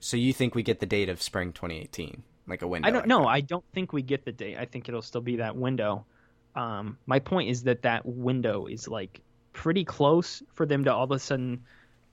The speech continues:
Speaker 2: you don't wanna, with, when you're within six months striking distance of a highly anticipated game like this, I think it's almost stepping on your own toes to release,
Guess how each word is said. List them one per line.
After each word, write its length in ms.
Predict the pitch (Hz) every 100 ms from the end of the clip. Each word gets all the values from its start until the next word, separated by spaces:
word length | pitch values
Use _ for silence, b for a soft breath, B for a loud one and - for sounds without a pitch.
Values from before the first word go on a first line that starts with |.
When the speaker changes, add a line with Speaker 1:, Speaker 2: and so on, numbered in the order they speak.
| _ -
Speaker 2:
you 100 | 196
don't 160 | 262
wanna, 460 | 214 220 202 185 175
with, 280 | - 160 160
when 240 | 190 180 196
you're 140 | 247
within 260 | 247 202 151
six 340 | - 175 -
months 240 | 160 139
striking 440 | - - 127 151 143
distance 480 | 147 - 156 156 -
of 180 | 131
a 60 | 123
highly 260 | 131 135 135
anticipated 600 | 123 147 123 - 123 123
game 220 | 113 120
like 160 | 143
this, 220 | 143 151 113
I 60 |
think 240 | 123 151 139
it's 200 | 101 110
almost 400 | 131 143 151 -
stepping 380 | - 139 139
on 100 | 135
your 160 | 127 113
own 200 | 117 123
toes 360 | - 123 135 139
to 140 | -
release, 600 | 120 113 120 117 117 -